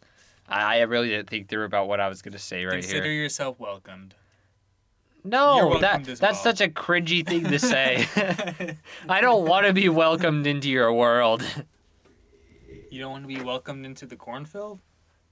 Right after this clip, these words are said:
Speaker 1: I'm fine with that, just not your world.
Speaker 2: I didn't say anything about my world.
Speaker 1: We're not even in a cornfield right now. We're in our beautiful recording studio.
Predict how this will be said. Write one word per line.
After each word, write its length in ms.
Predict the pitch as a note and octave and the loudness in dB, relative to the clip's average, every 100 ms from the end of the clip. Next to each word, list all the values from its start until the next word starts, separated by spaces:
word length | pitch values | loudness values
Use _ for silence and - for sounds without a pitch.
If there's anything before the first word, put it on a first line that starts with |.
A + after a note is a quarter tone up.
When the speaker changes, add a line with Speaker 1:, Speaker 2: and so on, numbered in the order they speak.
| _ _ _ _ _ | _ _ _ _ _
Speaker 1:
I'm 140 | C#3+ D3 | -6 0
fine 180 | F#3+ | 2
with 120 | A3 E3 | 2 2
that, 160 | F3 | 0
just 160 | C3 C3+ | -2 0
not 200 | E3 B2+ | 0 0
your 280 | B2+ C#3 B2+ | 0 0 0
world. 420 | A2+ G2 F#2 - _ _ | 0 0 -2 -6 _ _
Speaker 2:
I 120 | C#3 | -10
didn't 180 | D#3 E3+ | -10 -10
say 120 | G3 | -10
anything 260 | F#3 C3 A2 | -10 -10 -14
about 240 | G#2 G#2 | -12 -12
my 180 | G2+ G2+ | -12 -14
world. 360 | G2+ G#2+ G#2 _ _ _ _ _ _ _ _ _ _ _ _ _ _ _ _ _ | -14 -16 -16 _ _ _ _ _ _ _ _ _ _ _ _ _ _ _ _ _
Speaker 1:
We're 120 | - D#3+ | -6 -2
not 180 | G3+ | 0
even 260 | B3 B3 A3+ - | 0 -2 -4 -4
in 180 | F3+ | -2
a 80 | F#3 | -2
cornfield 560 | B2 C3 A2+ G2 G2+ F#2+ | -2 -2 -2 -2 -6 -4
right 120 | F2+ | -6
now. 220 | F2 E2+ D#2+ _ _ _ _ _ _ _ _ _ _ _ | -6 -10 -12 _ _ _ _ _ _ _ _ _ _ _
We're 140 | A#2+ | -8
in 240 | - B2 C3 | -4 -2 0
our 120 | B2 | 0
beautiful 520 | A#2+ B2+ B2+ B2+ B2 | -2 -4 -4 -4 -4
recording 500 | A#2+ G#2+ A#2 A2 G#2 | -4 -2 0 0 -4
studio. 640 | G2+ - G2+ F#2+ F#2+ F#2+ | -12 -10 -8 -4 -2 -4